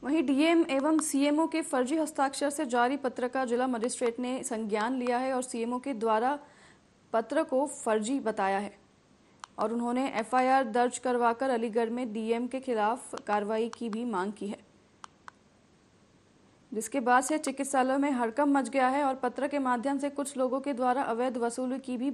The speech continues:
बात सामने आ रही है, जिसको लेकर डीएम अलीगढ़ के द्वारा पूरे मामले का संज्ञान लेते हुए सीएमओ अलीगढ़ को जांच कर कार्रवाई के आदेश दिए थे। पूरे मामले में सीएमओ अलीगढ़ नीरज त्यागी के द्वारा अलग-अलग वीडियो फुटेज के आधार पर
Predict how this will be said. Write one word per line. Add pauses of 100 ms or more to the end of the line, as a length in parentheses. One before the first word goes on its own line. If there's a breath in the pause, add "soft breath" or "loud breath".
बात
सामने
आ
रही
है,
जिसको
लेकर
डीएम
अलीगढ़
के
द्वारा
पूरे
मामले
का
संज्ञान
लेते
हुए (400 loud breath)
सीएमओ
अलीगढ़
को
जांच
कर
कार्रवाई
के
आदेश
दिए
थे। (400 soft breath)
पूरे
मामले
में
सीएमओ
अलीगढ़
नीरज
त्यागी
के
द्वारा
अलग-अलग
वीडियो
फुटेज
के
आधार
पर